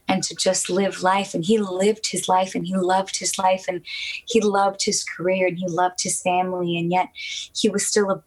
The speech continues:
boy, despite having been in this business since he was six years old. He was just a happy, beautiful,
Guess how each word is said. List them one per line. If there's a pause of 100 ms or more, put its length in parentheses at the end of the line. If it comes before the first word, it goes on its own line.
boy,
despite
having
been
in
this
business
since
he
was (220)
six
years
old.
He
was
just
a
happy, (160)
beautiful,